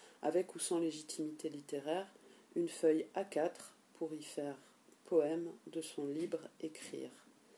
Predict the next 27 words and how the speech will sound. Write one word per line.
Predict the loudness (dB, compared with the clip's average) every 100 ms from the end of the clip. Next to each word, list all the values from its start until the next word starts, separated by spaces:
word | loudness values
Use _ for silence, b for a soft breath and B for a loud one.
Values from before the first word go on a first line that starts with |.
| B B B B 6
Monomate | 8 8 6 0
Production | -2 -4 -4 -8 -6 -2 -2 -4 0
éditerait, | 0 0 -8 -6 -6 -6 -12
transmettrait, | -8 -6 -2 -2 -2 -4 -6 -6 -2 0
offrirait, | 0 -2 -4 -2 -4 -6 B B B -20 -8
trouverait | -4 -2 2 2
lecteur. | 0 -2 0 2 0 -12 -20 B B B B B B
Ce | -2 -2
qui | -2 -6
fut | -6
fait. | -4 -2 -2 -2 -6 -8 -12 -12 -12 -16 -16 B B B B B B B B 2
Un |
marathon | 4 4 2 2 0 6
incroyable | 4 4 2 6 8 6 2 -2 0
entre | 0 0 -2 0
le | 2 0 -2
vingt | 2 2 4
et | 0
un | 2
janvier | -2 0 0
et |
le | 2
sept | 2 2
mars | -2 -2 -4
deux | -2
mille | -2 -4
quinze. | -4 0 0 -2